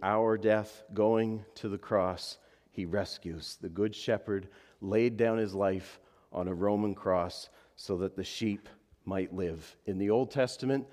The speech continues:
the sheep die for the sake of the shepherds.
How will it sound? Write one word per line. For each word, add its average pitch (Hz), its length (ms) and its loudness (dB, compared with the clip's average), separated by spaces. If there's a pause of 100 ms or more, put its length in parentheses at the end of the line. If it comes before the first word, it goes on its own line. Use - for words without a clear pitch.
(200)
the 101 100 0
sheep - 460 -2
die 104 460 4 (280)
for - 120 -10
the 98 100 -4
sake 110 320 0
of 98 80 -2
the 104 80 -2
shepherds. 92 680 -2